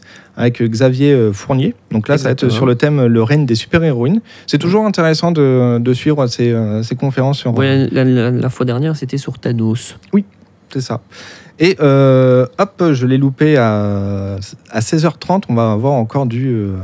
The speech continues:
Speaker 1: de la dédicace pour, euh, Jean-Marc, euh, Anthony.
Speaker 2: Anthony Cabella.
Speaker 1: Voilà. Euh, dix-sept heures quarante-cinq, le retour de Coucou Circus, histoire de, de terminer cette, cette première journée.
Speaker 2: En chanson.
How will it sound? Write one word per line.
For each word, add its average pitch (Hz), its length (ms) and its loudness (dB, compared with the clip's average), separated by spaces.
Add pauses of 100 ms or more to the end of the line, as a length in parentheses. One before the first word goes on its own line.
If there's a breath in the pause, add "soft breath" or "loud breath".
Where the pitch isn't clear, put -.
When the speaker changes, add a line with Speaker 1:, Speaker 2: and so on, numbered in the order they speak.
(140)
Speaker 1:
de 107 120 -4
la 113 120 2
dédicace 135 440 -2
pour, 120 300 -2
euh, 101 140 -2
Jean-Marc, 123 400 -2
euh, 101 180 -2
Anthony. 151 220 -2 (180)
Speaker 2:
Anthony - 160 -8 (200 soft breath)
Cabella. 143 420 -6 (680)
Speaker 1:
Voilà. 87 500 -8 (500 loud breath)
Euh, 147 1300 4
dix-sept 214 420 -2
heures 202 100 -2
quarante-cinq, 175 680 0 (160)
le 175 80 4
retour 180 360 2
de 143 80 2
Coucou 151 360 -2
Circus, 151 500 -4
histoire 131 220 -2
de, 117 180 0
de 110 120 -2
terminer 147 420 2
cette, 123 240 -4 (200)
cette 104 200 -4
première 143 420 0
journée. 151 540 0 (340)
Speaker 2:
En 202 100 -6
chanson. 123 600 -6